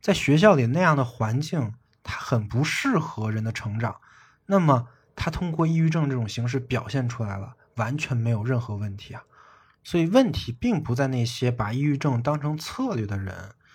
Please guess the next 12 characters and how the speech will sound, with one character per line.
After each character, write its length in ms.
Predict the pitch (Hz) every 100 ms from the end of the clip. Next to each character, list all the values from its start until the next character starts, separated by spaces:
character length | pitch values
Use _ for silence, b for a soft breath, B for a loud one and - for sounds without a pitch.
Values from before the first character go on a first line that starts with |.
| b b b
而 220 | 120 143
在 240 | - 175
于 180 | 120 123
其 180 | 123 127
他 300 | - 190 180
人。 220 | 117 - _ _ _ _ _ _
有 140 | - 127
两 220 | 120 98
部 120 | 131
分 140 | 127 107
人 100 | 95
啊， 220 | 92